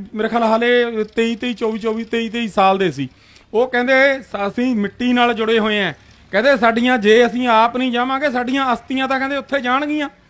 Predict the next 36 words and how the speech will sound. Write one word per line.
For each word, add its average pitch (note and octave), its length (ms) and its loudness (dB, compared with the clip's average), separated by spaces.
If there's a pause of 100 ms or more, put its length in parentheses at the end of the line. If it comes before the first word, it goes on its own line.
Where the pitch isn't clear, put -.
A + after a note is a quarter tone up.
(160)
ਕਿੱਡੀ C4 240 2
ਬੜੀ C#4 220 -2
ਗੱਲ A#3+ 180 2
ਕਹੀ A3 300 -2
ਹੈ। G#3 120 -2 (300)
ਔਰ A3+ 140 4
ਉਹਨਾਂ C4 220 0
ਨੇ C4+ 160 -2
ਕਿ-, B3 60 -8
ਆਪਣਾ B3+ 300 -6
ਕਿਹਾ, B3 380 -2
ਆਪਣੇ A#3+ 220 -4
ਮਾਂ A3+ 220 -2
ਬਾਪਾਂ A#3 260 -6
ਨੂੰ, A3+ 80 -8
ਸਾਡੇ A3 300 -6
ਬੱਚਿਆਂ A3+ 360 -6
ਨੇ G#3+ 120 -4
ਵੀ A3 100 -6
ਕਿਹਾ G#3 340 0 (340)
ਵੀ A#3 100 2
ਡਟ G#3+ 300 2
ਜਿਓ, B3+ 460 0 (360)
ਪਰਵਾਹ A#3 400 4
ਨਾ C#4 160 0
ਕਰਿਓ, B3+ 440 -4 (380)
ਰੋਟੀ A#3+ 340 0
ਪਾਣੀ B3 340 -2
ਚਾਹੇ B3+ 220 2
ਸਾਰੇ C4 340 4
ਪਿੰਡ B3+ 220 -6
ਦਾ B3+ 160 -4
ਤੁਸੀਂ B3+ 320 -10
ਉਹ A#3+ 180 -4
ਕਰ A#3 160 -6
ਦਿਓ, B3 300 -6